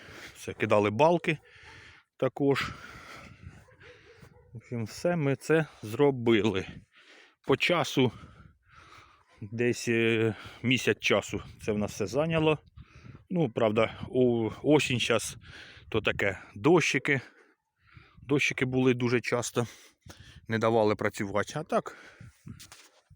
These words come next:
а так роботу виконали. Ду-, вроді би, вроді би недовго. Зробили ото витяжки,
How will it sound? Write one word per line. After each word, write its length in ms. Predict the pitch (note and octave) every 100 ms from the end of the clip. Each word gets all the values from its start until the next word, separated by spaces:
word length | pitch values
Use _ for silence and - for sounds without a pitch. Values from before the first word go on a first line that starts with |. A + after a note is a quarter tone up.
| -
а 80 | B2+
так 240 | G#3 -
роботу 480 | B2 B2+ D3 - A#2 - - - _ -
виконали. 640 | G#2+ A2 G#2 G#2 G2+ G#2+ - - - - - - - - -
Ду-, 200 | G#2+ A2+
вроді 420 | G2 G2+ B2 C3+
би, 200 | A2+ A2 - -
вроді 280 | D3 C#3+
би 140 | B2+ A#2
недовго. 600 | G#2+ F#2+ G2 F#2+ F#2+ G2 - - - - - _ - - - - - - _ _ _ -
Зробили 540 | G#2+ A2 A2 G#2+ G#2
ото 300 | G2 G2 G2+
витяжки, 580 | B2 F#3 E3+ - E3